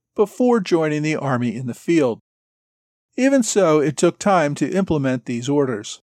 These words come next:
Washington was still reporting small outbreaks in seventeen seventy-eight. Despite some lapses, the inoculations had their intended effect.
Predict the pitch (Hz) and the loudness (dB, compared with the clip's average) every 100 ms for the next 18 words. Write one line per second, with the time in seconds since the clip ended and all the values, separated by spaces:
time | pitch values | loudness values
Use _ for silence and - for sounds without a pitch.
0 | _ _ _ _ 196 226 226 196 208 190 | _ _ _ _ 0 0 0 0 2 2
1 | 175 - 240 226 208 - 160 147 143 - | 0 0 0 2 0 2 2 2 -2 -2
2 | 180 190 160 151 135 151 127 120 - - | 0 2 2 0 0 0 -2 -4 -8 -4
3 | 175 - 147 123 113 120 113 - 110 113 | -4 0 0 0 -2 -6 -4 -6 -4 -4
4 | 120 135 110 - _ _ _ _ _ _ | -4 -4 -4 -8 _ _ _ _ _ _
5 | _ _ - 254 - 262 269 - 262 208 | _ _ -6 -4 0 0 0 0 2 4
6 | 156 143 - 143 131 - _ - 180 180 | 4 2 -2 -6 -6 -10 _ -6 0 2
7 | 190 196 - 160 131 127 143 131 - - | 2 2 2 0 0 -4 -8 -8 -8 0
8 | 185 151 147 147 156 151 117 120 107 - | 0 2 2 0 -2 -6 -6 -6 -10 -2
9 | 131 98 - | -2 -2 -8